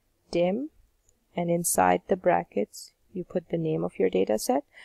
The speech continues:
and it tells you that it's a seventy-by-four data set, which means there are seventy rows and there are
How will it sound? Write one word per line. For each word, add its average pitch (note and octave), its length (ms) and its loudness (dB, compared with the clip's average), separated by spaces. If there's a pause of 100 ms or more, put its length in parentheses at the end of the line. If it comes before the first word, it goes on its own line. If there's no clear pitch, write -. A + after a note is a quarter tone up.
(280)
and F#3 120 2
it F3+ 100 2
tells G#3+ 360 2
you F3 240 2 (100)
that F3 140 2
it's F3 200 -2
a F3 60 -4
seventy-by-four F#3+ 1160 2
data F3+ 280 0
set, - 300 0
which - 200 -6
means F3 280 -8
there E3+ 180 4
are E3+ 40 0
seventy G#3 560 0
rows F3+ 400 0
and E3 240 -6
there E3 140 2
are E3+ 160 0